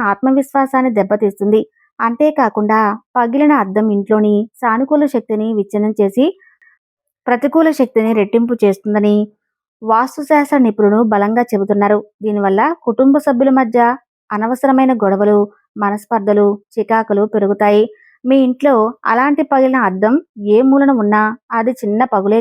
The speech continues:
కదా అని సరిపెట్టుకోకుండా దాన్ని వెంటనే తొలగించండి.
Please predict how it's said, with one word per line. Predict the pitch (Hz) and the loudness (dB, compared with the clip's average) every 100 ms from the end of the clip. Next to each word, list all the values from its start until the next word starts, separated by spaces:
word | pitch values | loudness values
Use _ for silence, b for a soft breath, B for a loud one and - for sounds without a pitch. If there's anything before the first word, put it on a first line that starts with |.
| 233 | 0
కదా | 208 214 | 0 0
అని | 202 269 392 _ _ | 0 -2 -2 _ _
సరిపెట్టుకోకుండా | 220 208 247 262 254 220 208 208 214 208 b b - 240 | -6 -2 -2 -2 -2 -2 -2 0 0 -2 b b -6 -2
దాన్ని | 262 240 | 0 0
వెంటనే | 202 220 214 - | -2 -2 -2 -2
తొలగించండి. | 202 196 202 214 208 | 0 0 0 0 0